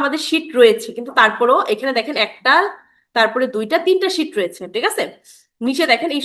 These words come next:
সবগুলো হচ্ছে শীট। এগুলোকে কি বলে? শীট। প্রত্যেকটাকে কি বলে? শীট। এই শীটগুলো আমরা নিয়ে নিয়ে কাজ করতে পারবো। এই যে দেখেন প্রথমে আছে শীট, তারপর টু, থ্রি। আমি যদি আবার এই যে এই চিহ্নটাতে ক্লিক করি, তাহলে ফোর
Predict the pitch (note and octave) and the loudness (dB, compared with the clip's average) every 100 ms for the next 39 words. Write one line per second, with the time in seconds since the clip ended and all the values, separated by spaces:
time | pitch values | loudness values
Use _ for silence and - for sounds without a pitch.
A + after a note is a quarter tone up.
0 | D4 B3 B3+ D4+ E4 E4 G#4 - - - | 0 0 2 2 2 2 0 0 -4 -2
1 | A3 - - _ _ G#3+ B3+ D4 E4+ E4+ | -2 -2 -18 _ _ -4 -2 -2 0 2
2 | D#4 G4 - D#4 - - E4 E4+ F#4 F#4 | 4 4 2 0 -2 -4 -6 -4 -6 -6
3 | F#4+ G4 F4+ E4+ E4 B3 - B3+ - _ | -4 -4 -2 0 0 -2 -4 -6 -6 _
4 | _ _ _ - D#4+ D#4+ - F4 - D4+ | _ _ _ -4 -2 0 2 2 2 0
5 | D#4+ F4 B3 E4+ C#5 - _ - A#3 C#4 | 4 4 4 2 0 -6 _ -8 -4 0
6 | C#4 B3 B3+ C4+ - A3+ F3 D3+ - - | 0 0 0 -2 -4 -8 -8 -10 -10 -4
7 | A3+ A#3 A3 A3 D#4+ C4+ C#4+ C4+ C4 D4+ | -4 0 -2 -2 -2 -2 2 2 2 0
8 | - C4+ C4+ - _ _ _ - A#3+ B3+ | 0 0 -2 -10 _ _ _ 0 4 4
9 | B3 B3+ C#4 C4+ C4+ C4+ - B3+ B3+ G3 | 2 0 -4 -2 -4 -8 -6 -4 -2 -2
10 | A3+ C4 D4 D4+ A#3 C#4 - E4 F#4+ G#4+ | 0 0 2 4 6 4 0 2 6 6
11 | G4 - C#4+ D4 C#4+ C#4+ C#4+ D4+ C#4+ C4+ | 4 0 0 0 -2 -2 -4 -4 -2 -4
12 | C4+ G3 B3 - - _ _ _ - B3+ | -2 -4 -4 -6 -12 _ _ _ 4 4
13 | D#4 C4 A3+ | 4 4 4